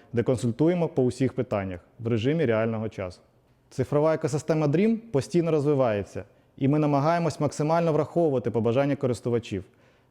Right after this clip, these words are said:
для чого створено фокус-групу, де ми запитуємо їхню думку з приводу нововведень та пропозицій щодо удосконалення екосистеми.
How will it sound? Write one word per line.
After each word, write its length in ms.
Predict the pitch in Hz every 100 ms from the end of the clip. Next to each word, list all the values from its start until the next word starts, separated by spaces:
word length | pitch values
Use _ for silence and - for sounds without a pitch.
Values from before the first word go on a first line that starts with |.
| -
для 140 | 117
чого 260 | 120 185 180
створено 400 | - 160 160 147
фокус-групу, 680 | 156 139 143 147 160 - 95 - _ 123
де 60 |
ми 120 | 123
запитуємо 540 | 123 127 175 175 165 139
їхню 320 | 131 - 120
думку 420 | 127 208 196 156 - _
з 80 | -
приводу 360 | 143 160 151
нововведень 640 | 143 127 120 139 185 180 170 -
та 100 | 131
пропозицій 680 | 143 143 123 185 185 170
щодо 240 | 151 135 123
удосконалення 600 | 110 - 123 143 143 131
екосистеми. 680 | 123 123 - 113 - 95